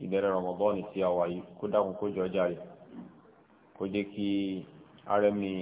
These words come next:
àkí ẹ̀mí wa kí rẹ́yìn oṣù, kó sì jẹ́ kí a gba ọ̀pọ̀lọpọ̀ Ramadan láyé. A bẹ̀ Ọlọ́run ọba Allah subhanahu wa ta'ala,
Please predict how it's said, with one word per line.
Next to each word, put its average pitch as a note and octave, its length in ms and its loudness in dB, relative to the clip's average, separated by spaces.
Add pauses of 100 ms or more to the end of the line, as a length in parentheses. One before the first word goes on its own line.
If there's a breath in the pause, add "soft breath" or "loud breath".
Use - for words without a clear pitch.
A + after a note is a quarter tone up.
(160)
àkí F2+ 420 -2 (560)
ẹ̀mí F#2 200 -2
wa F#2+ 200 4
kí F#2+ 280 -8
rẹ́yìn G#2 360 2
oṣù, - 180 -10 (2000)
kó G2+ 140 -6
sì G#2+ 140 -4
jẹ́ G2 200 0
kí G#2+ 140 -4 (400)
a G2 100 -2
gba G2+ 160 0
ọ̀pọ̀lọpọ̀ F#2+ 540 2
Ramadan F#2 460 0 (540)
láyé. F#2+ 380 -2 (2500)
A G#2 80 -2
bẹ̀ G#2+ 100 2
Ọlọ́run A2 180 6
ọba G#2 100 6
Allah G2+ 280 4
subhanahu G2+ 440 2
wa - 60 -8
ta'ala, G#2 380 4